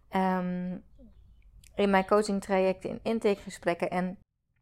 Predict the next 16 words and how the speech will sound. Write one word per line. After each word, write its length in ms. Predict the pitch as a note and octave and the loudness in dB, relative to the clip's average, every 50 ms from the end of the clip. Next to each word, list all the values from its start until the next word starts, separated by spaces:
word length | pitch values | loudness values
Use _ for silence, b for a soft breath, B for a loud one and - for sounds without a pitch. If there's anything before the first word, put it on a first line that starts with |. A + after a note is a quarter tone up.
| _ _ _ _ _ _ b b b b b b b b b b b b b b _ | _ _ _ _ _ _ b b b b b b b b b b b b b b _
ja, 240 | - F#3+ E3 D#3 - - - - | 10 12 12 12 10 4 2 6
ik 220 | - B3+ C4 - | 6 6 6 6
zie 280 | - - - C4 C#4 C#4+ | 0 -2 0 0 0 2
gewoon 460 | C#4 D4 D4 A#3 A3+ A3+ A#3 A#3 G#3 | 2 4 8 10 10 10 10 8 4
zoveel 800 | E3+ E3 F#3 G#3+ A3+ C#4 D#4+ - - - A3 G#3+ A#3 C4 C#4 - | 4 6 8 10 10 10 8 6 6 6 8 8 10 10 8 8
en, 380 | - G3 G#3 G#3 G#3 G#3 - - | 6 4 2 2 2 0 -2 -2
ehm, 580 | - F#3+ F#3+ F#3 F#3 F#3 F#3 F#3 F#3+ F#3+ F#3+ G3 - B B B B B B B | 0 0 2 2 2 2 2 2 0 0 -2 -2 -4 B B B B B B B
ik 120 | - A#3+ | -2 0
ga 180 | - - B3 A#3+ | 4 6 6 8
jou 200 | A3+ A3 G#3 G3+ | 8 8 6 6
in 60 | G#3 | 6
deze 240 | G3+ G3 G3+ G3+ - | 4 4 4 2 0
podcast 380 | - F#3+ F#3+ - - F#3+ F3+ | -2 -4 -2 0 -2 -2 -2
een 80 | F3 F3 | -2 -6
spiegel 360 | - - - F3+ F#3 - F3 | -6 -4 -4 -4 -2 -2 -2
voorhouden 720 | F3 - E3+ D#3+ E3+ F3 E3+ E3 E3 E3+ F3 E3+ E3+ E3+ F3 | -4 -2 0 0 0 2 2 4 4 4 4 2 0 0 -2